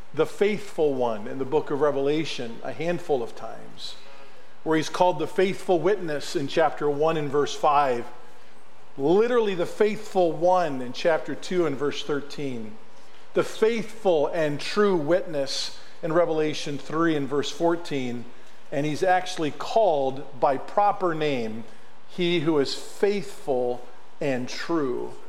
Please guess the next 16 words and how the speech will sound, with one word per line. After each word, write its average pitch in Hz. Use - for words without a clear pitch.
in 135
Revelation 135
nineteen 127
eleven. 120
Because 220
of 175
the 185
reliability 208
of 165
the 185
work 208
of -
Christ 202
for 180
his 147
people, 165